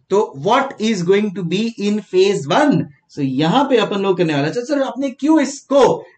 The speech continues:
ऐसे phase wise divide किया है?" वो भी मैं आप लोग को अभी बहुत जल्द बताने वाला हूं। तो चार phase is what। So आज के बाद आप लोग भी phase wise ही एसएफएम को view करोगे, ठीक है। भले आप लोग के लिए institute के module के हिसाब से, yes,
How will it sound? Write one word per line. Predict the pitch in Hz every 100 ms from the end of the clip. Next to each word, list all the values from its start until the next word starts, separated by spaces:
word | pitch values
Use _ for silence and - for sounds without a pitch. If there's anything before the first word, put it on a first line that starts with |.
| -
ऐसे | 196 202 240
phase | - 220 240 233
wise | 226 214 180
divide | 202 196
किया | 185 190
है?" |
वो | 170
भी | 233 269
मैं | 233
आप | 196
लोग | 185 185
को |
अभी | 165 175 175 151
बहुत | 165 165
जल्द | 175 175
बताने | 143 143 131
वाला | 113 113
हूं। |
तो | 175 175
चार | - 220 220 285
phase | - 214 247 - _ _ _ _ 254
is | 269 226
what। | 175 151 123
So | 185
आज | 175 214 214
के | 254
बाद | 220 220 226
आप | - 208 226
लोग | 233 175
भी | 196 233
phase | - 202 220 233 202
wise | 214 226 170
ही | 240
एसएफएम | 254 233 220 214 202
को | 214
view | - 190
करोगे, | 190 170 135 - _ -
ठीक | 180
है। | 220 160 - _ _ -
भले | 196 247
आप | 240 220
लोग | 220 220
के | 226
लिए | 220 214 226 - - _ _
institute | 226 233 226 311 302 254 240 -
के | 226
module | 214 190 214 226
के | 226
हिसाब | 202 196 208 208
से, | 208 208
yes, | 175 240 269